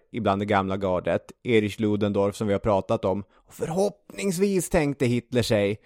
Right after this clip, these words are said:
skulle Ludendorff kunna hjälpa till att få Reichswehr att ställa sig på rätt sida när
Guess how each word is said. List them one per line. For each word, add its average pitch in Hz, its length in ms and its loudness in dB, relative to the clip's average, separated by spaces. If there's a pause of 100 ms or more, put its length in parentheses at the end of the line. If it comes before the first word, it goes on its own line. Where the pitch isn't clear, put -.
(280)
skulle 151 280 2
Ludendorff 127 760 4
kunna 123 200 2
hjälpa 127 320 4
till 113 520 2 (100)
att 120 160 0
få 113 160 4
Reichswehr 107 760 2 (120)
att 123 160 0
ställa 113 320 4
sig 110 160 2
på 113 140 2
rätt 110 260 4
sida 95 580 -2 (480)
när 104 600 4